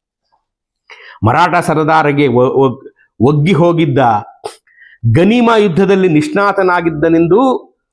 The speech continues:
ಕೊಪ್ಪಳ ಇವನ ಜಹಗೀರಾಗಿತ್ತನೆಂದು ವ್ಯಕ್ತಪಡಿಸುತ್ತದೆ. ಗನೀಮಾ ಯುದ್ಧ ಅಂತಂದ್ರೆ ಕೊಳ್ಳೆ ಹೊಡೆಯೋ ಯುದ್ಧ ಅಂತ, ನುಗ್ಗಿ ಕೊಳ್ಳೆ ಹೊಡೆದಾಕ್ಬಿಡೋದು,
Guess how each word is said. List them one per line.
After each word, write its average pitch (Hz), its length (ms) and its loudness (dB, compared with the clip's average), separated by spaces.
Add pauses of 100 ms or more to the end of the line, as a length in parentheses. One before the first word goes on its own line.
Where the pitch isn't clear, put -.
(560)
ಕೊಪ್ಪಳ 175 400 0 (100)
ಇವನ 202 180 0
ಜಹಗೀರಾಗಿತ್ತನೆಂದು 175 1160 0
ವ್ಯಕ್ತಪಡಿಸುತ್ತದೆ. 156 1160 0 (140)
ಗನೀಮಾ 214 400 2
ಯುದ್ಧ 180 260 0
ಅಂತಂದ್ರೆ 175 480 -2
ಕೊಳ್ಳೆ 185 280 2
ಹೊಡೆಯೋ 170 300 0
ಯುದ್ಧ 127 260 0
ಅಂತ, 117 280 -4 (960)
ನುಗ್ಗಿ 147 480 0
ಕೊಳ್ಳೆ 147 280 0
ಹೊಡೆದಾಕ್ಬಿಡೋದು, - 760 -6